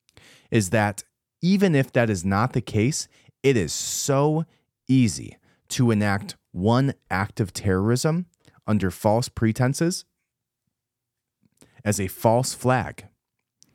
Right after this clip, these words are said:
to convince you and convince I and convince everyone else in the United States that it is in our best interest to immediately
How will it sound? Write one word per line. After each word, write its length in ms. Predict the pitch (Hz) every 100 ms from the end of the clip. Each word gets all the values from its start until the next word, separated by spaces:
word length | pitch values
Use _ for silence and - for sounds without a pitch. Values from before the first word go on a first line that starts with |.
| _ _ -
to 160 | 139
convince 600 | 117 101 87 104 85 -
you 260 | 69 55 82 - _ -
and 160 | 107 -
convince 480 | 101 87 117 147
I 440 | - 78 71 78 120 _ _ -
and 120 | 110
convince 380 | 113 107 120 113
everyone 420 | 123 147 170 165
else 260 | 139 120 -
in 60 |
the 60 | 90
United 320 | 85 85 87
States 320 | - 117 98
that 100 | -
it 100 | 92
is 220 | 95 85 -
in 220 | - 156 151
our 300 | 113 127 135
best 360 | 101 104 101 - -
interest 400 | 135 - 139 -
to 160 | 110
immediately 1000 | 85 82 87 110 151 143 95 - 73 67